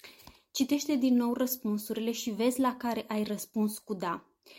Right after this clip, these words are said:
Aceste răspunsuri îți arată, uh, faptul că e foarte posibil ca în copilăria ta să fi fost neglijat.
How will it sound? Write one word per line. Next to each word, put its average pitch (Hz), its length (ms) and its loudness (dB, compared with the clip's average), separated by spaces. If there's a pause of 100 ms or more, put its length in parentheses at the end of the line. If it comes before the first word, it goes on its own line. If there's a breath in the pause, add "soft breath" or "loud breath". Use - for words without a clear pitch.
(260 loud breath)
Aceste 254 920 2
răspunsuri 247 880 -2
îți 240 200 -6
arată, 208 580 -2 (540 loud breath)
uh, 226 260 -2
faptul 262 520 -2
că 226 300 -2
e 226 120 -4
foarte 285 400 0
posibil 214 760 -4 (260 soft breath)
ca 226 520 -2
în 269 160 4
copilăria 240 560 2
ta 220 120 -4
să 214 160 -6
fi 208 140 -8
fost 208 260 -8
neglijat. 185 720 -6